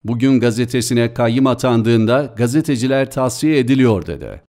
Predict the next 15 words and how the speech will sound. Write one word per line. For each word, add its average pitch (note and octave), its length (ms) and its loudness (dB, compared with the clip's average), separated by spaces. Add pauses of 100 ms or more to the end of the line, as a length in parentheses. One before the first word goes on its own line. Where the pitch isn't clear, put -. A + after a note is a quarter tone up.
(320)
İllegal B2 500 0
dinleme B2 320 2
emri B2+ 240 2
veren A#2+ 240 2
emniyetçiler, A#2 720 0
savcılar, A#2+ 880 -2
hakimler B2 600 0
görevden A#2 460 0
uzaklaştırıldığında A#2 1300 -2 (120)
"Emniyete, B2 540 0
yargıya A#2 680 0
baskı A#2+ 320 0
yapılıyor." C3 440 0
açıklaması C3 640 -2
yaptılar. D#2 640 -6